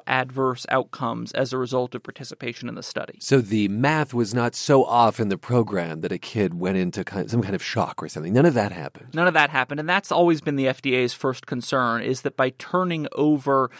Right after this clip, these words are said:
Speaker 1: decision-making from a parent or a doctor to a computer,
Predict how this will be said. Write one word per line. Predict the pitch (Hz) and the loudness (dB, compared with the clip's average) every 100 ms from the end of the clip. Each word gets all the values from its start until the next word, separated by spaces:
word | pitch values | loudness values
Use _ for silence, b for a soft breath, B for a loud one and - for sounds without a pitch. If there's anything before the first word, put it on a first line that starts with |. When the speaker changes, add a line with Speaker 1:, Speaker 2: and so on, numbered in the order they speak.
| B B | B B
Speaker 1:
decision-making | 143 - 165 160 147 127 127 - 123 123 | -2 2 2 0 -4 -2 -2 -2 -4 -4
from | - - - 143 139 127 120 | -8 -10 -2 2 2 0 -2
a | 120 120 | -2 -2
parent | - - 147 139 135 131 | -4 -4 -2 -2 -4 -4
or | 123 | -2
a | |
doctor | 120 127 131 139 123 | 2 2 2 -4 -6
to | - 127 | -6 -8
a | |
computer, | - 117 - 214 135 120 | -8 -10 -8 -6 -4 -6